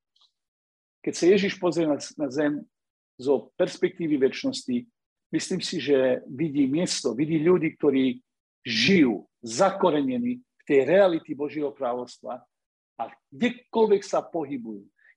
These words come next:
kdekoľvek sú, to Božie kráľovstvo ide s nimi. Takže, súrodenci, toto sú moje myšlienky ku tejto otázke, čo Ježiš vidí asi, keď sa pozerá na tento svet.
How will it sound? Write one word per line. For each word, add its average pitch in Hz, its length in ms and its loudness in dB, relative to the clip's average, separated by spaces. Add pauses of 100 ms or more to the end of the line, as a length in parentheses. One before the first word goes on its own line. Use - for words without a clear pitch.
kdekoľvek 202 560 2
sú, - 320 -6 (400)
to 110 160 -6
Božie 135 400 0
kráľovstvo 117 720 -6 (160)
ide 113 400 -10 (320)
s - 160 -10
nimi. 104 320 -8 (1600)
Takže, 226 160 6
súrodenci, 247 880 2
toto 285 240 -2
sú 226 180 -4
moje 226 220 0
myšlienky 220 580 -4 (140)
ku 254 180 -6
tejto 220 380 0
otázke, 196 680 -2
čo 247 460 0
Ježiš 190 680 -8 (640)
vidí 170 400 -6
asi, 156 320 -6
keď 143 160 -4
sa 135 160 -2
pozerá 131 400 -2
na - 20 -16
tento 127 300 -6
svet. 110 240 -4